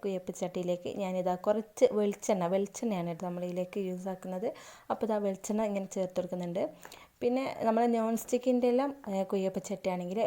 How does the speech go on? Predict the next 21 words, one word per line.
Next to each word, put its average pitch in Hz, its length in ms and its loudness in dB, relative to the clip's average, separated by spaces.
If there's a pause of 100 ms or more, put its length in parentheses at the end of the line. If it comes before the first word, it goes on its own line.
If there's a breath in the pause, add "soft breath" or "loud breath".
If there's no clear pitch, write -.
വെളിച്ചെണ്ണ 190 380 -2
ഒന്നും 190 200 -4
ചേർത്ത് 214 260 0
കൊടുക്കണ്ട 180 300 -2
കേട്ടോ. 165 180 -2 (100)
ഇതിപ്പം 190 280 -2 (180)
ഡ്രൈ 190 180 2 (120)
ആയി 214 160 2
കിടക്കുന്നതിനെ 185 500 -2
കൊണ്ട് 185 180 -4 (120)
ഞാൻ 190 120 -4 (540 loud breath)
കുറച്ച് 196 380 0
വെളിച്ചെണ്ണ 180 420 0
ചേർത്ത് 175 300 -4
കൊടുത്തതാണ്. 170 480 -2 (560 loud breath)
ഏ, - 20 8 (200)
ഇനി 262 180 6
അങ്ങോട്ടേക്ക് 240 540 0 (240)
ഇങ്ങനെ 190 220 0 (160)
വെളിച്ചെണ്ണ 185 400 0
ഒന്നും 208 160 -4